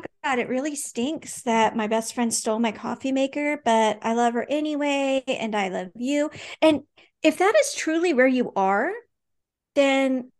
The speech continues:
wonderful, right? If somebody hurts you and you are truly able to say, "Wow, God, that hurt, but I forgive them, and I wanna pray blessings over them, and I wanna pray for you to continue to bind up my heart," perfect.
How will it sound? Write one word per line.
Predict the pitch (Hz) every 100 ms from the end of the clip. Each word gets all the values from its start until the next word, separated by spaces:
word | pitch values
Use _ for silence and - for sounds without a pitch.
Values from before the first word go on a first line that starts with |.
| _
wonderful, | 277 381 330 - - - - - 240
right? | 269 285
If | 269
somebody | 294 330 339
hurts | 262 247 - -
you | 320 -
and | 254
you | 247
are | 247
truly | 247 269 285 320
able | 214 220 240
to | 247 247
say, | 240 220 202
"Wow, | - 220 233
God, | 254 226
that | 214 - -
hurt, | 269 320 349 - - _ _
but | 262
I | 233 208
forgive | 220 196 226 240 277
them, | 294 320 -
and | 233
I | 220
wanna | 208 190
pray | - 180
blessings | 185 254 285 285
over | 277 277
them, | 277 285 277
and | 240
I |
wanna | 214 202
pray | 202 233
for | 226 214
you | 220 254
to | 254 247
continue | 226 226 254 220 214
to | 214
bind | 208 202 214
up | -
my | 226 277 269 _
heart," | 302 302 - - - _ _ _ _ _
perfect. | - - 302 - 110 - -